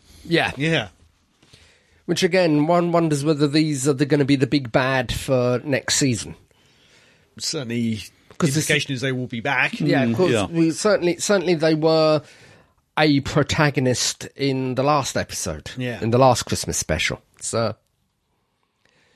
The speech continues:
Speaker 1: but there again, they didn't know of the Doctor then.
Speaker 2: Yeah, that's true.
Speaker 1: Oh,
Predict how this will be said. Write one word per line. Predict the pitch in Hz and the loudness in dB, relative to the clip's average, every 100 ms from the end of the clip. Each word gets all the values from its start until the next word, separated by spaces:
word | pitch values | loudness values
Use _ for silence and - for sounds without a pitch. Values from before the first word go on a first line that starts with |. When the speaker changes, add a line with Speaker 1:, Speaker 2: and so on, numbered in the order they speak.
| 104 | -20
Speaker 1:
but | 117 139 120 | -2 -2 2
there | 165 | 2
again, | 151 143 143 143 | 2 2 2 2
they | 135 135 | 2 2
didn't | 147 127 143 | -2 0 2
know | 143 | 2
of | 135 117 | 2 0
the | 127 | 0
Doctor | 156 127 - 113 | 0 0 -4 -4
then. | 76 - - - _ _ _ | -4 -10 -16 -20 _ _ _
Speaker 2:
Yeah, | 127 139 127 - _ _ _ _ _ | 0 0 0 -6 _ _ _ _ _
that's | - - | -20 -20
true. | - 127 127 - _ _ _ _ _ _ _ - _ _ _ 277 | -14 -14 -14 -18 _ _ _ _ _ _ _ -20 _ _ _ 0
Speaker 1:
Oh, | 285 | 0